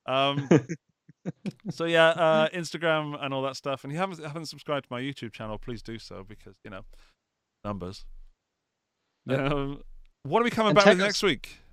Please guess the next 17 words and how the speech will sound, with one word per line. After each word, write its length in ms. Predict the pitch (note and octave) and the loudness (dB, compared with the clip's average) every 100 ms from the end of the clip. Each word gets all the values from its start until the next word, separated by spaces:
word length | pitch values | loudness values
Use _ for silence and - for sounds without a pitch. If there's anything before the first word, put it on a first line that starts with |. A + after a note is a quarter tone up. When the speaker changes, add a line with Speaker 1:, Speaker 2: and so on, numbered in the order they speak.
| _ _ _ _ _ _ | _ _ _ _ _ _
Speaker 2:
Uh, 200 | C3 D3 C#3+ | 4 4 4
I 60 | |
think 200 | F#3+ C4 | 2 2
we're 160 | A#3 G#3 | 4 6
gonna 200 | G#3+ G3 | 6 6
give, 200 | F#3+ F3 | 4 2
have 200 | A#2+ E3 | 2 4
an 80 | E3 | 6
artist, 520 | D3 F3+ F3+ - - | 6 6 4 0 -2
but, 360 | D#3 D3+ D3+ - | 6 6 4 2
uh, 580 | D3+ D3+ D3 D3 D3 D3 | 4 6 6 6 6 6
we 100 | D3+ | 6
haven't 100 | E3+ | 6
figured 220 | F3+ E3+ D#3 | 6 8 8
out 120 | C#3 | 8
which 180 | F3 - | 2 6
one. 220 | E3 | 6